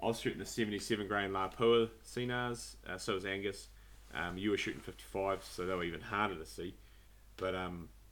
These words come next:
yeah, you had, you had to be on, on the money, um, and shooting the, so, uh, for those of you, I imagine most of you follow the, um, the Facebook stuff. Um, I was shooting the Hauer fifteen hundred,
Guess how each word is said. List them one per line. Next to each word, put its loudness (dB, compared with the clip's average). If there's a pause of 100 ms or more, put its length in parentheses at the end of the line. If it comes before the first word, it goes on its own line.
(460)
yeah, 6
you 2
had, 4
you -2
had 4
to -4
be 2
on, 0 (220)
on -6
the -4
money, -2 (520)
um, -6 (580)
and -2
shooting 0
the, -2 (380)
so, -8
uh, -14 (340)
for -12
those 0
of -10
you, -4
I -4
imagine -6
most -4
of -8
you -6
follow -4
the, -8 (380)
um, -8 (520)
the -14
Facebook -2
stuff. -4 (520)
Um, -6 (180)
I -6
was -6
shooting -4
the -4
Hauer 4
fifteen -6
hundred, -4